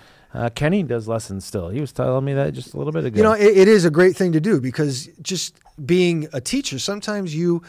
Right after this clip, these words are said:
Speaker 2: get turned on to certain things by younger students just out of high school.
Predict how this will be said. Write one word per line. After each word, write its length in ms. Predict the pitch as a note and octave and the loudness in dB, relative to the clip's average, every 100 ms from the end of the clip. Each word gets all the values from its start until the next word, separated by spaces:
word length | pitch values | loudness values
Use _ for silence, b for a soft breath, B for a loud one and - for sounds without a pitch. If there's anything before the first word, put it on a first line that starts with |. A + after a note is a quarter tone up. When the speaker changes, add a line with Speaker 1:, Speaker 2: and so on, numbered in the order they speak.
| B B - | B B -8
Speaker 2:
get 140 | E3 | -6
turned 240 | - F3+ E3 | -4 -2 -2
on 140 | E3 | -4
to 80 | D3 | -6
certain 320 | E3+ E3 D#3+ | -8 -10 -10
things 320 | F3 F#3 C#3 | -10 -10 -10
by 280 | A2 B2+ B2 - | -8 -8 -8 -12
younger 440 | C3+ C#3+ C#3+ C#3 C3+ | -6 -4 -4 -6 -8
students 480 | - D#3+ E3 A#2 - | -8 -4 -4 -6 -10
just 200 | C#3 - | -12 -8
out 120 | B2+ | -6
of 60 | A#2+ | -4
high 120 | D3+ | -4
school. 340 | - D#3+ D#3 | -6 -6 -8